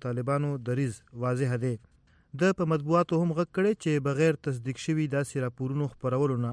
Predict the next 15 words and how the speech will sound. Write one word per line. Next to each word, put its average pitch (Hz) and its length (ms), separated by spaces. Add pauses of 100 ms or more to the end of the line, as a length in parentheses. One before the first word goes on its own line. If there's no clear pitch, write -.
(160)
ډډه 127 240
وکړي. 131 220 (500)
طالبان 185 400
د 165 180
صدر 160 220
اشرف 135 320
غني 147 240
اتحادي 127 560
حکومت 135 420
ګوډاګی 123 720
حکومت 123 400
ګڼي 151 180 (380)
او 127 80
وایي 160 320
د 131 100